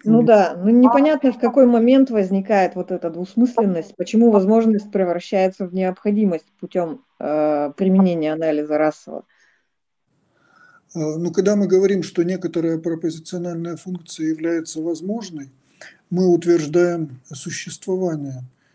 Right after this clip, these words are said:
Speaker 2: э, тех, э, значит, э, индивидов, которые, э, являются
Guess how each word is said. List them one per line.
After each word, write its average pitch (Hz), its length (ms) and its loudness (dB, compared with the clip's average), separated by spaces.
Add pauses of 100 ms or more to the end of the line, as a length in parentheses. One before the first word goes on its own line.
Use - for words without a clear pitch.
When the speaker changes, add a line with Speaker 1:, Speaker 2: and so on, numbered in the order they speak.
(480)
Speaker 2:
э, 151 240 -4 (180)
тех, 165 420 0
э, 151 220 -4 (540)
значит, 139 640 -10
э, 156 40 -6 (520)
индивидов, 165 720 -2
которые, 160 680 -2 (920)
э, 151 60 -10
являются 135 1200 -4